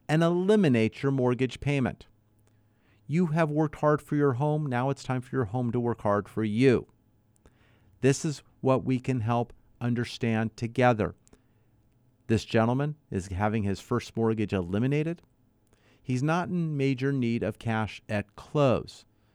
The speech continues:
but he'll have a line of credit that will be available to him, and he will eliminate his high payment mortgage. He has a large balance. His mortgage payment's over four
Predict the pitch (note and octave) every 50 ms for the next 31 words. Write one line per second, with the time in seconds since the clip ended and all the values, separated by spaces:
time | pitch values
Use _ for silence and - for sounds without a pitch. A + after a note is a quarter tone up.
0 | _ _ - G#2 F#2 G2 G2 G2 G2 F#2+ G2 F#2+ F#2+ G2 G2 F#2+ F#2 F#2 - -
1 | - B2 B2 B2+ C#3+ - - G#2 - G2 F#2 - F#2 F2 E2+ D#2+ F#2 F#2 F#2 F#2
2 | E2 E2+ E2+ - - - - D3 D3 D#3+ F3+ G3+ G#3 - _ _ _ _ _ _
3 | _ _ _ _ - _ _ _ _ _ _ _ - B2 B2 A2 C#3 E3 D#3+ D#3+
4 | E3 E3 D#3+ D3+ D#3 E3+ D#3+ C#3+ A#2 G#2+ G2+ F#2+ - _ _ _ - - A#2 G#2
5 | - - - A2+ A2+ A2+ A2+ A#2 A2 - _ _ _ _ _ - - - C3+ C#3
6 | C#3 A#2 F#2 C#2+ - - - _ _ _ _ _ _ - G#2+ A2 A2 A2 G#2 F#2
7 | - - - - - - _ _ _ _ _ _ _ - G2 G2 F#2 G2 F#2+ G2
8 | G2+ G2+ G2+ G2+ F2+ - - A2 A2+ B2 C3+ D3+ D#3+ - - - F#2+ E2+ F#2 F#2+
9 | F#2 G2 F#2+ F#2 - - G2+ G2+ G2+ G2+ - A2 G2 G#2 G2+ - - - C3 B2
10 | A#2 A2+ A#2 A#2+